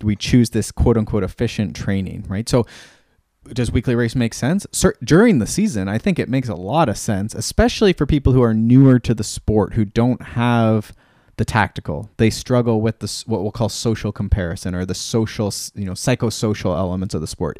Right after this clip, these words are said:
I, you know, if, if you get passed and you so-, suddenly bonk every time you get passed, you should probably start doing weekly races.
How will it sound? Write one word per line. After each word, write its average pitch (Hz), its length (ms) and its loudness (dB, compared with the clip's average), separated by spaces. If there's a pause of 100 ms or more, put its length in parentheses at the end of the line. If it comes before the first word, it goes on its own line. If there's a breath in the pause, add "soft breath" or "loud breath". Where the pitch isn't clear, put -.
(120)
I, 95 220 -4
you 110 100 -2
know, 92 100 -6
if, 101 220 -6
if 120 160 2
you 156 100 4
get 147 220 2
passed 127 340 0
and 113 160 0
you 113 140 0
so-, 117 300 -2
suddenly 117 340 -2
bonk 107 380 -4
every 107 200 0
time 107 200 -2
you 104 100 -2
get 101 160 -4
passed, 120 400 -4 (480 soft breath)
you - 140 2
should 117 160 0
probably 107 260 2
start 107 260 -2
doing 98 200 0
weekly 98 240 -4
races. 98 440 -6